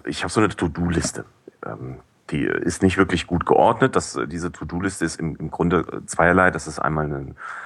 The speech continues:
äh, ein, ein Bookmark-Ordner. Zu, äh, zu Podcaster-Blogs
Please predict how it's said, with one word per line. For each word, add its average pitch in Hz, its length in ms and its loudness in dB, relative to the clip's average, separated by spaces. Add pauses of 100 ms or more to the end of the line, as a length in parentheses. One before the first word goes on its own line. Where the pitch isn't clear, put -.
(260)
äh, 76 60 -8
ein, - 420 -6
ein - 260 -8
Bookmark-Ordner. 95 840 2 (720)
Zu, 67 360 -4
äh, 69 680 -6
zu - 280 -14
Podcaster-Blogs - 1040 0